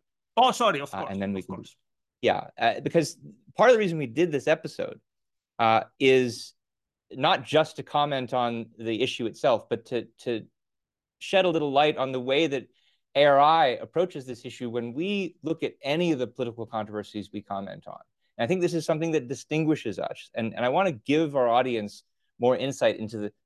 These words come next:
Speaker 2: reason that we choose to talk about the kinds of issues that we do choose to talk about. I mean, so how do we think about tribalism? Well, first of all, we work to identify it wherever it is at work in different political controversies. We analyze it,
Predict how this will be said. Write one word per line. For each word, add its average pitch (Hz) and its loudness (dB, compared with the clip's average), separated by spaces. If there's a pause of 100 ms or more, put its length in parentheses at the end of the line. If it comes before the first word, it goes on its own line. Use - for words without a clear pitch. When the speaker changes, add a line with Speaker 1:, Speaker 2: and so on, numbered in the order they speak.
(160)
Speaker 2:
reason 160 4
that 139 -2
we 127 -6
choose 139 -2
to - -20 (160)
talk 156 4
about 110 0
the - -20
kinds 110 -6
of 104 -6
issues 107 -8
that 110 -10
we 123 -8
do 151 0
choose 98 -10
to - -20
talk - -12
about. - -20 (560)
I 131 -2
mean, 131 -8
so 127 4 (280)
how 170 6
do 180 2
we 165 4
think 160 -4
about 143 0
tribalism? 123 0
Well, 113 -4
first 185 -2
of 139 -2
all, 135 4 (100)
we 139 -4
work 147 0
to 151 -4
identify 123 0
it 117 -4
wherever 127 2
it 127 -4
is 123 -6
at 113 -8
work 117 -2
in 117 -4
different 123 -6
political 127 -6
controversies. 107 -8
We 120 -4
analyze 113 0
it, 127 -6